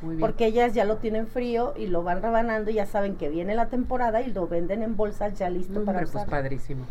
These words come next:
Speaker 1: Vámonos.
Speaker 2: Ujú.
Speaker 1: Vamos a
Speaker 2: Así
Speaker 1: comprar
Speaker 2: es.
Speaker 1: el bolillo ya rebanado,
Speaker 2: Ujú.
Speaker 1: ya listo, porque hay unos que lo tuestan, ¿no?
Speaker 2: Sí.
Speaker 1: O sea, lo
Speaker 2: Ujú.
Speaker 1: doran
Speaker 2: Ujú.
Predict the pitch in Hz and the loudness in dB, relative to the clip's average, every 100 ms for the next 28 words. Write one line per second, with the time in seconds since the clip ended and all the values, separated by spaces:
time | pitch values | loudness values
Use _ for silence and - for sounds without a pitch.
0 | - 156 208 330 - - - - - 214 | 0 2 2 2 0 -2 0 0 2 4
1 | 277 262 196 202 208 208 202 196 196 196 | 4 4 4 6 8 6 4 0 2 2
2 | 196 208 196 196 208 262 - - - 233 | 4 4 4 6 6 6 4 0 0 0
3 | - - 208 220 233 185 214 254 240 - | 2 6 8 8 6 4 2 4 4 4
4 | 269 220 208 233 254 277 285 - 240 214 | 4 2 2 2 2 0 0 0 2 4
5 | 202 190 180 175 170 185 208 233 - 196 | 4 2 4 4 4 4 2 0 2 0
6 | 185 254 - - - 196 - 190 180 170 | 2 -2 -2 -4 -2 -2 0 0 2 4
7 | 190 220 247 285 | 6 6 6 2